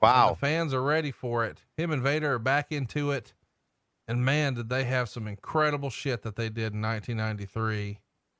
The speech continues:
Speaker 1: Yep. It's gonna all, uh, you know, go to, uh, Spin the Wheel, Make the Deal later in the year at Halloween Havoc between those two.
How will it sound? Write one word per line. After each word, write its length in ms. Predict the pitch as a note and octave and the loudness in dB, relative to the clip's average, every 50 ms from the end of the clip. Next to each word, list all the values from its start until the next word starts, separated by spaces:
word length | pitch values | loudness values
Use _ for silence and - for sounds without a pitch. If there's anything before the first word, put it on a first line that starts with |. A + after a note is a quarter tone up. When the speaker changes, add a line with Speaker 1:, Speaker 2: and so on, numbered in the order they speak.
| _ _ _ - | _ _ _ 0
Speaker 1:
Yep. 220 | G#2 G#2 G#2+ B2 - _ _ _ _ _ _ _ _ _ _ _ _ _ _ _ | 2 2 2 0 -2 _ _ _ _ _ _ _ _ _ _ _ _ _ _ _
It's 80 | - | -6
gonna 160 | - A#2+ A#2 A#2 | -2 2 4 6
all, 420 | B2 C3 C3+ C3+ C3 B2 A#2+ A2+ | 6 8 8 8 8 8 6 6
uh, 40 | A#2 B2 | 4 4
you 100 | C3 C3 | 4 4
know, 200 | B2 A#2+ A#2+ A#2 | 6 6 4 4
go 320 | A#2+ A2 C3+ C3+ C#3 C#3 | 2 4 6 6 6 6
to, 420 | A#2 - - C3 B2+ A#2+ A#2 A#2 | 4 4 4 6 6 8 8 8
uh, 100 | A2+ A2+ | 8 6
Spin 240 | G#2+ - - E3 D#3+ | 4 4 4 4 6
the 80 | D3+ D3+ | 6 6
Wheel, 220 | D3+ E3 D#3+ D3+ | 6 6 6 6
Make 220 | D3 D3+ D3+ - - | 6 4 4 4 2
the 80 | C#3+ | 4
Deal 440 | B2 D3 D#3+ F3 E3 D#3 C#3+ C#3+ C3+ - | 4 6 6 6 6 6 6 4 2 0
later 360 | A#2 B2+ C#3 D3 D3 C#3+ C#3+ | 2 4 4 6 6 4 4
in 80 | C#3 C3+ | 4 4
the 60 | C3+ | 4
year 260 | C3 D3+ E3 E3 C#3+ | 4 6 6 6 6
at 60 | B2 | 6
Halloween 400 | A2 A#2 C#3 C#3+ C#3+ C#3 C#3+ C3 | 6 8 8 8 8 6 4 4
Havoc 300 | A#2+ C3+ D3+ C#3+ C#3 G#2+ | 6 6 6 6 4 2
between 280 | - G#2+ - B2+ C3 A#2+ | 0 -2 0 0 2 4
those 200 | A2+ A2 G#2 - | 6 4 4 4
two. 280 | - B2 A#2+ A2+ A2 | 4 4 6 6 4